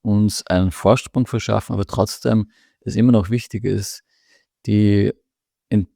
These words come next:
die Entscheidungen zu treffen, was konkret da nach außen geht, damit es sozusagen immer noch vom Menschen kommt, weil die Verantwortung ja auch nicht an die Maschine abgegeben werden kann. Dementsprechend, äh, ist es sozusagen wichtiger, einfach, äh,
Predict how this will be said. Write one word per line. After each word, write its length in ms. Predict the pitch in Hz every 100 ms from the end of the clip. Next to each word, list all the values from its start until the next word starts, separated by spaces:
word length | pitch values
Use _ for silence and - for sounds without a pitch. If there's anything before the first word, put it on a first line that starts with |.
| _ -
die 60 | 104
Entscheidungen 480 | 92 120 147 139 110
zu 120 | 98
treffen, 440 | - 87 - 101
was 200 | 95 92
konkret 580 | - 107 - 101 98 -
da 120 | 95
nach 140 | 92 95
außen 340 | 98 101 113
geht, 360 | - 101 - 101
damit 240 | 98 107
es 120 | 110
sozusagen 340 | - - 101 113
immer 180 | 110
noch 280 | 101 92 - _ _ _ _ _ _
vom 280 | - 120 135
Menschen 360 | 110 104 110 98
kommt, 320 | 101 90 95
weil 140 | 92
die 80 | 104
Verantwortung 520 | 95 98 - 101 98
ja 80 | 92
auch 60 | 95
nicht 180 | 92
an 80 | 107
die 160 | 98 98
Maschine 320 | 98 - 104
abgegeben 420 | 95 - 107 92
werden 200 | 104 95
kann. 280 | 110 107 110 _ _ _ _ _ _ _ _ _ _ _ -
Dementsprechend, 760 | 101 110 - 98 90 110 104
äh, 180 | 110 107
ist 120 | 107
es 60 | 104
sozusagen 420 | 104 - 101 95
wichtiger, 420 | 101 - 95 101
einfach, 280 | - 107 - -
äh, 280 | - -